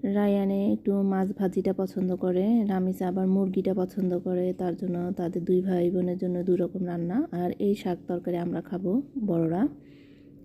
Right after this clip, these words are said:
এই তো আমার ভাতও হয়ে গিয়েছে, আমি ভাতও দেখাইলাম। এই যে আমার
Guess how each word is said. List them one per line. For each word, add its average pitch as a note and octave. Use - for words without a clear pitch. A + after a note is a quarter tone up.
এই G#3
তো G#3+
আমার G#3
ভাতও F#3+
হয়ে G3
গিয়েছে, G3
আমি E3+
ভাতও F3
দেখাইলাম। G#3+
এই F#3
যে G#3
আমার F3